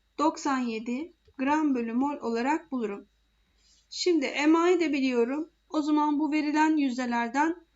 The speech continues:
kaba formülünü belirleyelim. Şimdi yüzdeleri kütle olarak kullanıyorduk. Yani bu kadar karbon, bu kadar oksijen,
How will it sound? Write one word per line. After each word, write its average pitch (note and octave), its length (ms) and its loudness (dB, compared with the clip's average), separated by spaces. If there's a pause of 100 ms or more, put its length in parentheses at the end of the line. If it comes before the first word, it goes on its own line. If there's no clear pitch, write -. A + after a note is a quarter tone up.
(300)
kaba C4 260 -2
formülünü C#4 560 -2
belirleyelim. A3+ 680 -4 (560)
Şimdi D4 240 -4
yüzdeleri E4 600 2
kütle E4+ 300 -4
olarak A#3 380 -2
kullanıyorduk. A3 760 -6 (420)
Yani C#4+ 260 0
bu D4 60 -2
kadar A#3+ 380 -2
karbon, C#4+ 600 0 (420)
bu - 80 -20
kadar B3+ 360 -4
oksijen, D4 680 -2